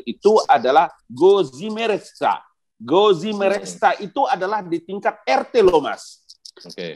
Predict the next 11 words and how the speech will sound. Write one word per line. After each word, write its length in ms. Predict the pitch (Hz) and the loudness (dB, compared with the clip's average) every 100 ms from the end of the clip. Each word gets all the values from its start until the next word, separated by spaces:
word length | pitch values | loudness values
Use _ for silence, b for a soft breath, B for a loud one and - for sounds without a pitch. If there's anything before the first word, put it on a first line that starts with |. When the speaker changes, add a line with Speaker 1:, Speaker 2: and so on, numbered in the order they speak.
| 202 | -2
Speaker 1:
Maka 560 | 202 - 165 147 202 | -2 2 4 6 4
tadi 560 | - 196 185 233 220 - | 2 -2 0 -4 -6 -8
Pak 160 | - | -2
Pandu 320 | 160 160 175 185 | 2 2 0 -2
sempat 400 | 160 - 139 - | -4 -6 -8 -6
singgung, 400 | 180 143 107 - b b b - | -6 -4 -8 -10 b b b 2
kalau 400 | 214 262 294 294 | 6 6 6 2
kita 240 | 240 220 | -4 0
lihat 400 | 190 196 180 156 | 2 2 2 0
bahwa 560 | 160 147 147 143 139 135 | -2 0 2 4 4 2
di 480 | 143 139 135 135 | -2 -2 -6 -6